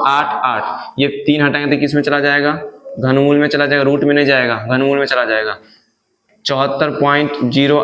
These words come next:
आठ आठ। अब इसको करेंगे तो इसको हटाएंगे तो कितना जाएगा नीचे? इस दशमलव को हटाएंगे तो कितना होगा? चौहत्तर ज़ीरो अट्ठासी बटा कितना जाएगा? कितना ज़ीरो आएगा नीचे?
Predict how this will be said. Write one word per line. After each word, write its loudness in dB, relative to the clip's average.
आठ 0
आठ। 0
अब -2
इसको 0
करेंगे 2
तो 0
इसको 0
हटाएंगे 0
तो -2
कितना 2
जाएगा 2
नीचे? 0
इस 0
दशमलव 0
को 2
हटाएंगे 0
तो 0
कितना 0
होगा? 0
चौहत्तर 0
ज़ीरो 2
अट्ठासी -2
बटा 2
कितना 0
जाएगा? 2
कितना 0
ज़ीरो 2
आएगा 2
नीचे? -2